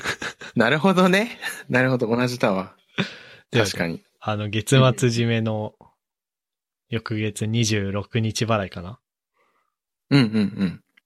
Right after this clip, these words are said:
Speaker 1: だよね。三井住友カードは。<laughs>
Speaker 2: そうだね。
Speaker 1: うん。
Speaker 2: なるほど。買い物ができるんだ。
Speaker 1: そう。なんか、<laughs>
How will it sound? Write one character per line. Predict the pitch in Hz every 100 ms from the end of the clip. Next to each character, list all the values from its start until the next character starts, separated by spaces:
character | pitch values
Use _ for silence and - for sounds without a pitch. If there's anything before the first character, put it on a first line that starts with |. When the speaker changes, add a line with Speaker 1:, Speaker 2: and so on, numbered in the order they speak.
| _
Speaker 1:
だ | -
よ | 98
ね。 | 90 95 - -
三 |
井 | 104 - 92
住 | - 101
友 | 98 - 113
カ | - 147
ー |
ド | 104
は。 | 117 127 - _
<laughs> | - - - - - - _ - 262 - -
Speaker 2:
そ | -
う | 147
だ | 78
ね。 | - - - _ _ _
Speaker 1:
う | 98
ん。 | 92 87 - _ _
Speaker 2:
な | -
る | 104
ほ | 110
ど。 | 110 104
買 | - 120
い | 117
物 | 123
が | 123
で | 120
き | 117
る | 113 92
ん |
だ。 | 85 - - _ _ _
Speaker 1:
そ | - 107 90 _ _ _ _ _ _ _ _ _ _ -
う。 |
な | 127
ん |
か、 | 120 101 95 _ _ _ _ _ _ _ _ - - -
<laughs> | - -